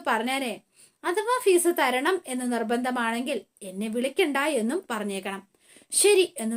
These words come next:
പറഞ്ഞ് വക്കീല് നേരെ അങ്ങോട്ടേക്ക് പോയി. അപ്പൊ വേഗം നന്ദിനി, "അല്ല, ആ വക്കീല് പറഞ്ഞതിന് അർത്ഥം എന്താ? അയാൾക്ക് ഫീസ് വേണ്ടാന്ന്? അല്ലാതെന്താ?" "എന്റെ പൊന്നു മനുഷ്യ, ആ കാശ് വേണ്ട എന്നല്ല പറഞ്ഞത്.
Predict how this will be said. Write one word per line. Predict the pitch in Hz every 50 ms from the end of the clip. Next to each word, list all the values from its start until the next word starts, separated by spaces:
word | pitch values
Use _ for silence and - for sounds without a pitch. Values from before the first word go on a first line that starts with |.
| 214 226
പറഞ്ഞ് | 196 190 185 208 285 539 494 381
വക്കീല് | 247 233 226 - - 320 302 269 226 202
നേരെ | 185 180 190 185
അങ്ങോട്ടേക്ക് | 190 202 196 190 208 202 202 311
പോയി. | 269 240 214 190 180 175 - _ _ _ _ - - _ _ _ 381
അപ്പൊ | 403 415 453 403 - - _ -
വേഗം | 247 247 247 247 254 277 294 320 277
നന്ദിനി, | 262 233 220 240 262 269 240 - _ _ _ _ _ _ _
"അല്ല, | 320 339 381 415 466 494 523 539 539 508 427 339 - - _ _ _ _ -
ആ | 359 440 453 427
വക്കീല് | 349 349 - - 466 508 539 523 -
പറഞ്ഞതിന് | 370 349 349 381 403 392
അർത്ഥം | 320 285 285 - - 415 320
എന്താ? | 247 247 240 254 320 349 - _ _ _ _ _ _
അയാൾക്ക് | 190 175 - -
ഫീസ് | 285 349 381 403 - 427
വേണ്ടാന്ന്? | 320 247 240 226 233 233 254 302 415 - _ _ _ _ _ -
അല്ലാതെന്താ?" | 403 427 453 453 415 392 370 370 370 359 349 - _ _ _ _ _ _ _ -
"എന്റെ | 214 220 233 240
പൊന്നു | 214 - 202 190 196 214 226
മനുഷ്യ, | 233 208 202 208 208 - 294 240 220 - _ _ _ _ _
ആ | 240 262 330
കാശ് | 339 - 294 269 262 302 339 - 349
വേണ്ട | 262 240 233 247 277
എന്നല്ല | 349 359 339 320 320 330 330 285 294 330 359 349
പറഞ്ഞത്. | 302 269 277 277 277 285 254 202